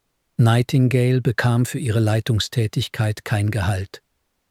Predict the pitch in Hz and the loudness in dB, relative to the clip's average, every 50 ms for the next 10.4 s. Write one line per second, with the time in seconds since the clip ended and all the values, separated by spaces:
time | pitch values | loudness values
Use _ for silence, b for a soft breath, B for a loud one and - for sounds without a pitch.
0 | _ _ _ _ _ _ _ - - 127 110 117 127 131 - - 143 - - 127 | _ _ _ _ _ _ _ -2 2 2 4 4 4 2 0 -2 -4 -2 -2 -2
1 | 123 135 131 117 117 117 101 101 113 113 120 117 117 117 - 143 117 110 95 110 | -2 0 0 0 0 2 2 2 2 2 2 2 0 0 0 0 0 2 2 2
2 | 113 123 117 - 135 110 - - 113 104 - - - 120 120 110 - 131 117 110 | 2 2 0 0 -4 -4 -2 -2 -2 -2 -2 0 2 2 2 2 0 0 0 0
3 | 113 104 - - - - 123 110 107 101 - - - _ _ _ _ _ _ - | 0 -2 -6 -8 -4 -2 0 2 0 0 -2 -6 -14 _ _ _ _ _ _ -6
4 | 131 127 151 117 101 - - 107 95 - - 104 - - - 117 98 98 101 - | -4 -4 -2 -4 -6 -4 -4 -4 -4 -4 -6 -6 -6 -6 -6 -6 -6 -6 -6 -6
5 | - 110 107 - _ _ _ _ _ _ _ _ _ _ _ _ _ _ _ _ | -8 -10 -10 -12 _ _ _ _ _ _ _ _ _ _ _ _ _ _ _ _
6 | - 131 135 139 139 - - - 170 175 196 185 - 143 123 - - 135 123 120 | 2 2 2 2 2 -2 -4 -2 0 0 0 2 2 0 0 2 2 2 2 2
7 | 123 - - - 135 139 - 147 113 - - 139 131 - - - - - 113 117 | 0 -4 -6 -6 -6 -4 -2 -2 -2 0 0 0 -2 -2 -6 -6 -2 0 0 2
8 | 117 117 120 123 127 - - - 185 127 120 110 113 110 107 110 113 113 110 - | 2 2 2 0 -2 -4 -4 -2 0 0 0 2 0 0 0 0 0 -2 -2 0
9 | 123 120 113 - - - - 110 107 110 - - - 127 - - - - - - | 0 -2 -2 -2 -6 -4 -2 -2 -2 -2 -2 -4 -8 -10 -10 -12 -12 -14 -12 -10
10 | 101 82 82 80 - - - | -10 -10 -10 -12 -16 -20 -20